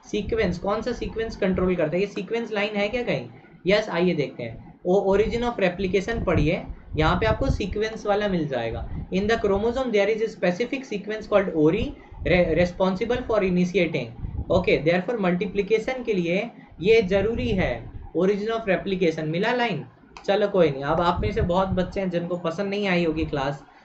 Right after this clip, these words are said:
क्योंकि they are frustrated, Frustration को हटाइए और पढ़ाई पे आइए, ठीक है। Life में दो ही ऑप्शन है, या तो पढ़ाई करिए या नहीं करिए, अब आपके ऊपर depend करता है आप क्या करना चाहते हो।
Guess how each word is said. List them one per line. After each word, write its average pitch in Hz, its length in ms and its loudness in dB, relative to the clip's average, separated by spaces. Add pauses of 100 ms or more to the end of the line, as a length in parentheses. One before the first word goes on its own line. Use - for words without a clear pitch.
(140)
क्योंकि 180 180 0
they 185 160 4
are 233 200 0
frustrated, 185 760 0 (480)
Frustration 196 640 0
को 247 100 0
हटाइए 190 380 0
और 262 180 -2
पढ़ाई 175 340 0
पे 196 100 -4
आइए, 127 360 -2 (480)
ठीक 185 160 0
है। - 260 0 (180)
Life 185 340 0
में 247 120 -6
दो 226 100 6
ही 240 100 4
ऑप्शन 185 300 0
है, 160 140 -4
या 170 120 0
तो 214 120 -2
पढ़ाई 185 280 2
करिए 214 320 -2
या 254 140 -2
नहीं 185 200 0
करिए, 120 320 -2 (540)
अब 170 100 -2
आपके 202 240 0
ऊपर 233 160 0
depend 220 300 0
करता 220 220 -2
है 240 80 4
आप 233 80 -6
क्या 202 140 2
करना 151 240 0
चाहते 120 360 -8
हो। 113 60 -12